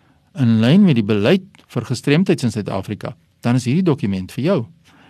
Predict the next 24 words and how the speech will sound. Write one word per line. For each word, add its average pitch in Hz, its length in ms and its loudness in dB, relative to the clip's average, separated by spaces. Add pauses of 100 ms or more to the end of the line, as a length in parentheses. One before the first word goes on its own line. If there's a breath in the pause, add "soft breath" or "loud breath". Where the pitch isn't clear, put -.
Jy 123 280 2
moet 170 180 2
gaan 110 180 -2
kyk, 110 340 -8 (600 soft breath)
is 143 200 0
dit - 180 -2
in 113 140 0
lyn? 117 320 0 (480 soft breath)
Die 113 100 -4
beginsels 139 500 0
wat 117 220 -2
uiteengesit 147 640 -2
word 110 180 -4
in 110 80 -2
hierdie 110 200 -2
beleid, 101 340 -2
is 101 140 -6
dit 117 260 -4
vervat - 500 -4
in 113 180 -4
jou 147 300 0
s-, - 160 -10
eie 117 240 0
skool 107 580 -6